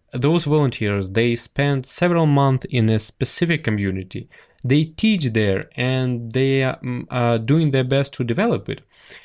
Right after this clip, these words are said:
So it, it was due to Russian attacks in Donbass since two thousand fourteen. And, um, I have to assume that more similar cases will develop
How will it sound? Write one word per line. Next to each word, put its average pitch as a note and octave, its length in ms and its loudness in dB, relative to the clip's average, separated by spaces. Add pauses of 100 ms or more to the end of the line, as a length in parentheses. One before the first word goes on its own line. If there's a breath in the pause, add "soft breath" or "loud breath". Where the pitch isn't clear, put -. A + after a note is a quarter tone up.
(240 loud breath)
So E3 300 2
it, D#3+ 140 0 (160)
it - 180 -4
was G#3+ 220 2
due D3+ 260 2
to F#3 160 0
Russian D3+ 400 2
attacks C#3 640 0
in A#2+ 320 0
Donbass G#2 460 2
since G#2+ 360 -4
two - 240 -2
thousand G#2+ 300 -2
fourteen. G#2+ 640 -2 (640 soft breath)
And, C3+ 540 2
um, C3 720 0
I B2+ 80 -2
have F3 220 0
to F#3+ 100 0
assume F3+ 440 0
that C#3+ 280 0
more D#3+ 320 4
similar D#3 440 0
cases C#3+ 580 -4
will G#2+ 260 -2
develop G2+ 580 0